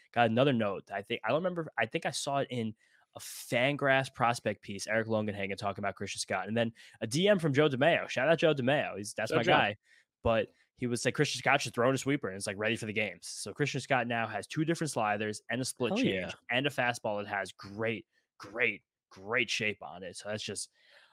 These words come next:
Speaker 1: another reason why we just, we should all be in love with Christian Scott and be very excited for him, especially with the Kodai Senga injury. Like, I,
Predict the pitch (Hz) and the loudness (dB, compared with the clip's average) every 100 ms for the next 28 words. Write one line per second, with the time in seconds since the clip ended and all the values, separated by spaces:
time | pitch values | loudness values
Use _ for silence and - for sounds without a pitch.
0 | - 107 147 147 131 123 107 101 98 101 | -10 2 4 6 6 4 2 -2 -2 0
1 | 98 95 98 87 95 - 104 101 104 110 | 0 -2 -6 -10 -12 -8 -8 -4 2 2
2 | 107 107 104 98 95 107 - 95 104 95 | 2 0 -2 -4 -4 -6 -6 -4 -2 -2
3 | 90 95 107 101 - 98 92 - 95 90 | -4 -6 -4 -4 -4 -2 -4 -6 -14 -12
4 | - 170 180 160 139 143 127 110 135 117 | 4 6 6 4 0 4 4 4 2 0
5 | 104 95 95 90 92 98 104 | 0 -4 -10 -10 -6 -2 -2